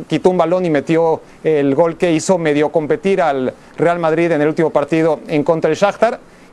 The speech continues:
y debería ser él, ¿no? Me, me imagino que será él, eh, el futbolista, ya sea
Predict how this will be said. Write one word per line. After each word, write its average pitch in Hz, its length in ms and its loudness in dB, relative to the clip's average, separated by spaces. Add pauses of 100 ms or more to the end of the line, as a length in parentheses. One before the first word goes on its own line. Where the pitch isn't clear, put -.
y 202 100 0
debería 190 260 2
ser 240 160 0
él, 180 160 -2 (100)
¿no? 180 120 0
Me, 175 140 0
me 160 100 2
imagino 160 320 0
que 151 100 -2
será 156 280 0
él, 165 200 -2 (280)
eh, 135 380 0
el 139 160 -2
futbolista, 147 500 0
ya 160 160 0
sea 175 340 -2